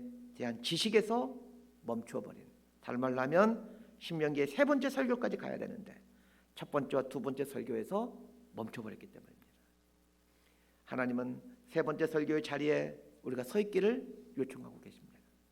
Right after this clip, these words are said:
모세가 이스라엘 백성들을 모압 평지에 세우고 다시 한번 하나님께서 행하신 일들과 하나님께서 말씀하신 율법을 해석해 주면서 우리 가나안 땅에 들어가서는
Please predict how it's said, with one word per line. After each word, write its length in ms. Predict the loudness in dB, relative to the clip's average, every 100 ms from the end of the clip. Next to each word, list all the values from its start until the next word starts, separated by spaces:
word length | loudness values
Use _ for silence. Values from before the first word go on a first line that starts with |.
| _ _ _ _ _ _ -20 -10
모세가 300 | 0 2 4
이스라엘 280 | 2 4 2
백성들을 460 | 0 0 0 2 2
모압 280 | 4 4 2
평지에 260 | -2 -2
세우고 560 | -2 0 0 0 -2 -6
다시 260 | -6 -2
한번 180 | 2 0
하나님께서 460 | 2 2 2 -4 -4
행하신 320 | -4 -4 -4
일들과 500 | -6 -6 -8 -8 -14 -18 -20 -20 -20 -4
하나님께서 560 | 2 2 2 0 2 0 0 0
말씀하신 520 | 0 2 0 0 4
율법을 380 | 4 10 10 10
해석해 300 | 6 0 -4
주면서 400 | -6 -10 -12 -14 -18 -20 _ _ _ _ _ _
우리 200 | -10 -8
가나안 380 | -8 -8 -6 -6
땅에 220 | -4 -6
들어가서는 480 | -6 -8 -10 -14 -20